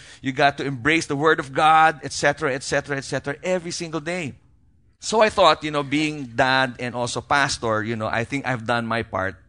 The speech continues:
<laughs> and basically, you know, downloaded everything I can to make sure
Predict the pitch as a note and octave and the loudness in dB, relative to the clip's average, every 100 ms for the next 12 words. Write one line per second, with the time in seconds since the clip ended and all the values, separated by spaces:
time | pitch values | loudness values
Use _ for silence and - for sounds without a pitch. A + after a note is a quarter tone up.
0 | - - - C3+ B2+ A2 - - - - | -8 -6 -2 -2 -2 -4 -12 -20 -20 -20
1 | A#2 C#3 C3+ C3+ C3 C3 C3 B2 A#2+ _ | -2 0 0 -4 -2 0 2 0 -2 _
2 | C#3 B2 A#2+ A2+ G#2+ - C3 C3 G3+ A3 | -4 -2 0 -2 -6 -16 0 6 6 6
3 | G#3+ G3 F#3 F#3 G3 F#3+ G3+ D#3+ F3+ F3 | 4 4 2 4 2 2 -4 2 2 2
4 | D#3+ C3 C3 C3 B2+ - _ _ _ - | 4 4 2 -4 -10 -18 _ _ _ -8
5 | D3 F3 A3 - G#3 D3 B2 C#3 | 0 2 2 2 2 2 2 -2